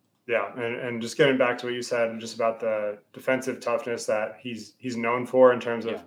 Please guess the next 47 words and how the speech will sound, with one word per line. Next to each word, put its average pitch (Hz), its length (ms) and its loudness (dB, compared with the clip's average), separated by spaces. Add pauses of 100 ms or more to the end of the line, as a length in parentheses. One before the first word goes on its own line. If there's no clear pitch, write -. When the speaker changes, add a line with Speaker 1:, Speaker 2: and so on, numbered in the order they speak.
(440)
Speaker 1:
the, 127 220 -10
the 123 120 0
identity 113 440 0
that 110 120 0
he 110 60 -6
brings 113 280 -8
to 113 80 -8
the - 20 -12
table. 113 400 -4
It's, - 380 -10 (260)
uh, 104 300 -4 (220)
a 131 60 -2
lot 135 180 10
of 175 60 10
that 135 180 6
too, 139 260 2
like 120 200 4
the, 110 300 0 (140)
that 123 280 -2
Lakers 131 360 0
squad 120 260 4
he 117 80 -2
had 113 220 2
that 110 260 -4 (640)
was, 127 200 -8
he - 120 -4
was 131 160 -2
pretty 165 240 2
much 147 220 4
surrounded 117 500 0
with, 113 320 -14
uh, 101 360 -6
LeBron 120 360 2
and 113 100 -2
Anthony 113 240 -4
Davis 110 300 -8
with 104 140 -18
zero 113 260 -4
shooting 113 380 -4
by 104 200 -2
Pelinka 123 720 0 (120)
in 117 100 -8
that, 107 300 -2
that 113 200 -2
past 113 360 0
year 117 140 0
that 107 260 -2